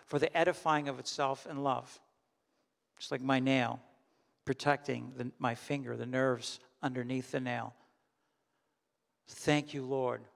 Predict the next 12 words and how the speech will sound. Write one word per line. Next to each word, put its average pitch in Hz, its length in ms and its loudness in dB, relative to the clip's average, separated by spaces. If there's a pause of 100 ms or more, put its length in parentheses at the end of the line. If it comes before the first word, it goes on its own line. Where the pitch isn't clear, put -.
(840)
Oh, 160 200 8
that 143 200 4
men 151 320 2
would 147 160 -2
give 139 140 0
thanks - 600 -4 (480)
to - 100 -10
the 135 100 2
Lord 131 340 2
for 127 220 -4
his 120 140 -2
goodness 120 600 -2